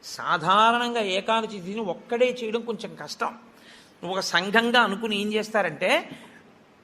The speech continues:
ఏదో ఏకాదశి ప్రవేశించేటప్పటికి సంధ్యావందనం చేసుకుని ఇంట్లో కులదేవతార్చన చేసుకుని అందరూ కలిసి ఓ దేవాలయానికి చేరుకుంటారు. అందరూ కలిసి ఈశ్వరునికి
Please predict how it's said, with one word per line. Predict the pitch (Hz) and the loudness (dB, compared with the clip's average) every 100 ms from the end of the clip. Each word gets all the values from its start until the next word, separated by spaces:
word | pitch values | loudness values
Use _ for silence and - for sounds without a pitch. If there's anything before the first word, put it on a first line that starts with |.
| _ _ _ _ _ _ _ _ _ - | _ _ _ _ _ _ _ _ _ -2
ఏదో | 175 196 | 0 2
ఏకాదశి | 180 170 175 196 196 180 | 4 4 6 4 4 0
ప్రవేశించేటప్పటికి | 190 170 175 175 180 160 165 160 160 175 | -4 -2 -2 -2 -4 0 0 0 -2 -2
సంధ్యావందనం | 175 160 156 170 170 170 | -4 2 2 2 -2 -4
చేసుకుని | 151 147 165 160 160 - | -6 -4 -4 -4 -6 -10
ఇంట్లో | 165 160 185 185 | -8 -6 -4 -4
కులదేవతార్చన | 175 160 180 175 175 170 - 175 | -4 -2 -2 0 0 0 -2 -8
చేసుకుని | 160 143 180 | -8 -10 -8
అందరూ | 156 160 170 170 190 | -8 -8 -4 -2 0
కలిసి | 175 156 190 | -2 -4 -4
ఓ | |
దేవాలయానికి | 175 160 160 160 160 170 190 | -2 2 2 2 0 -4 -6
చేరుకుంటారు. | 147 139 123 110 104 - - - - - - _ 175 | -6 -8 -12 -14 -14 -18 -20 -20 -20 -20 -20 _ 2
అందరూ | 214 220 226 233 233 220 247 254 | 2 2 -6 -6 2 8 8 8
కలిసి | 202 190 202 202 208 - | 4 2 0 -2 -2 -6
ఈశ్వరునికి | 202 - 226 208 196 285 381 | -4 0 2 2 0 -4 -4